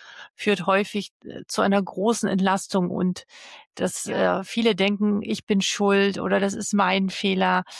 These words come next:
Speaker 1: ähm, sondern das besser einordnen können, ne? Ähm,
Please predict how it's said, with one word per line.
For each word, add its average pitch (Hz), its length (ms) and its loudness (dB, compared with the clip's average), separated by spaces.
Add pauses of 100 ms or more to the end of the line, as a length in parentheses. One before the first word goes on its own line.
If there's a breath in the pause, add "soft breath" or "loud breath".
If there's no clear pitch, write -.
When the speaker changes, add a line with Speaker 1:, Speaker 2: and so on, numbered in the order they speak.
(420 loud breath)
Speaker 1:
ähm, 196 440 4
sondern 190 240 2
das 208 160 2
besser - 300 -2
einordnen 196 720 2
können, 180 340 0
ne? 254 360 4
Ähm, 185 460 2